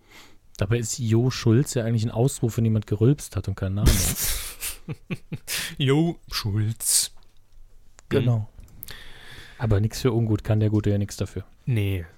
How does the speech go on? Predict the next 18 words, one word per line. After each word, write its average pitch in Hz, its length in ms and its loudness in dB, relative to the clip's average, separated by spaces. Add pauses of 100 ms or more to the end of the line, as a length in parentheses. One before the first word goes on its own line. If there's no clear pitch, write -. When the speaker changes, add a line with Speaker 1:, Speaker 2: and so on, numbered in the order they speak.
(100)
Speaker 2:
er 135 120 -10
hat's, 110 200 -6
er, 147 220 -6
aber 147 180 2
obwohl, 139 260 2
er 113 100 2
hat 131 120 0
sich's - 180 0
wahrscheinlich 107 380 -2
ausgesucht, 101 520 -4
ne? 113 200 -4
Weil 101 260 -6 (680)
Joachim, 143 640 0 (680)
da 95 200 -8
wird 123 120 -2
das 127 120 0
nicht 147 180 0
passieren. 151 560 -6